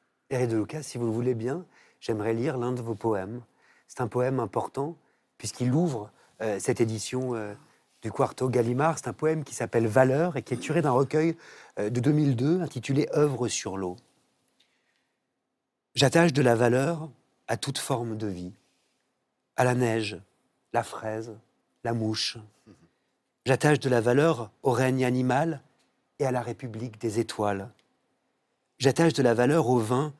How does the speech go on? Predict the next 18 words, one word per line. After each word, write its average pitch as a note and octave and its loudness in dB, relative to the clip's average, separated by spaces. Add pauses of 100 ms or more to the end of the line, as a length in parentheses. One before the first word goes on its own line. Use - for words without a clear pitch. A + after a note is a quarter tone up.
(480)
tant B2+ -2
que B2+ -2
dure B2+ 0
le B2 2
repas, A2 -2 (560)
au A#2 -4
sourire B2 2
involontaire, A2+ 2 (580)
à C#3 2
la C#3 4
fatigue B2+ -4
de A#2+ -4
celui C3 -2
qui B2+ -10
ne A#2+ -4
s'est - -4
pas A#2+ 0
épargné, A#2 0